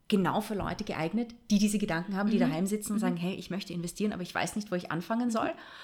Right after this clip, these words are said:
Speaker 1: Und dann in weiterer Folge das Live-Trading-Seminar, wo
Speaker 2: Mhm.
Speaker 1: wir mit echtem Geld investieren.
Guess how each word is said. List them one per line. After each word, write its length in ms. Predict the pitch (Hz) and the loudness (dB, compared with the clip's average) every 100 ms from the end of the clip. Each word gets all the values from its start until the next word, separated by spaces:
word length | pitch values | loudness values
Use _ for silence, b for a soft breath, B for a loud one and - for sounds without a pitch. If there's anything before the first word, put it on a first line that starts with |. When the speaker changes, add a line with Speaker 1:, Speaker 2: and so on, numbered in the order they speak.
| B B | B B
Speaker 1:
Und 140 | 202 | 0
dann 80 | 202 | 2
in 160 | 202 180 | 2 2
weiterer 340 | 156 180 233 | 2 0 -4
Folge 300 | 233 220 185 | -2 -2 -2
das 200 | - 143 | -6 -8
Live-Trading-Seminar, 1200 | 151 151 269 - 170 151 151 151 147 151 247 - _ | -4 0 0 0 -4 -4 -4 -4 -4 -4 -6 -10 _
wo 120 | 185 | 0
Speaker 2:
Mhm. 80 | 180 | 2
Speaker 1:
wir 80 | 185 | 4
mit 200 | 190 - | 0 0
echtem 300 | 170 - 233 | -2 0 0
Geld 220 | 180 185 | 2 0
investieren. 540 | 185 170 - 160 240 | -2 -4 -6 -6 -4